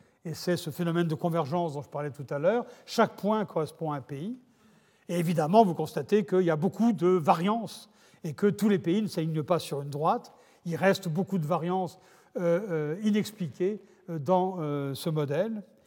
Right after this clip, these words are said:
Et ici, on a, euh, autre exemple, la façon dont le taux de croissance, euh, dépend, toutes choses égales par ailleurs, de, euh, la scolarisation, euh, dans le secondaire. De nouveau, on a une, une fonction qui est croissante, on a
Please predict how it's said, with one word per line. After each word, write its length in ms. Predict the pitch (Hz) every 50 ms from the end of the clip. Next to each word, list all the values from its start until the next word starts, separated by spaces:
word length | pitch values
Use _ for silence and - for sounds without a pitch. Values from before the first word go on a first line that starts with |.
| _ _ _ _ _ _ -
Et 80 | 196
ici, 320 | 170 165 147 - - 202 220
on 160 | 208 180 170
a, 680 | 170 170 180 190 202 214 202 - - - - - _ _ -
euh, 40 | 294 277 247 202 202 208
autre 240 | 196 202 185 - 170
exemple, 720 | 160 143 139 165 165 185 208 196 - - 160 156 151 139 - - - _ _ -
la 160 | 185 165 160 143
façon 340 | 180 175 - - 196 190
dont 120 | 165 160 165
le 100 | 160 156
taux 180 | 127 - 202
de 60 | 170 -
croissance, 720 | - - 156 143 - - 165 175 196 208 185 - - -
euh, 120 | 170 156 147 - - - _ _ -
dépend, 680 | 147 135 196 185 - - 202 202 196 180 151 - - - - - _ _ -
toutes 160 | - 220 160
choses 300 | - - 226 214 185 185
égales 260 | 190 165 180 170 -
par 160 | - 165 147
ailleurs, 480 | 151 151 151 151 151 170 196 214 202 180 - _ _ _ _ _ -
de, 160 | 147 127 175
euh, 420 | 185 185 196 208 208 190 165 160 156
la 180 | 151 156 151
scolarisation, 1200 | - - - - - 208 196 190 175 170 180 156 165 151 - - - 175 170 170 160 165 196 247 -
euh, 160 | 160 151 147 139
dans 120 | 156 151
le 60 | 143
secondaire. 640 | - - 165 135 139 131 131 135 151 170 190 202 180 - - - - - _
De 220 | - 135 127 151 160
nouveau, 220 | 147 147 139 170
on 160 | 180 175 156
a 60 | 151 147
une, 120 | 143 127 - - - _ - 202 160
une 120 | 139 127
fonction 320 | - - 143 - - 160 131
qui 100 | - 131
est 60 | -
croissante, 520 | - 131 135 - - 160 180 208 185 -
on 80 | 151 139
a 220 | 143 135 131 120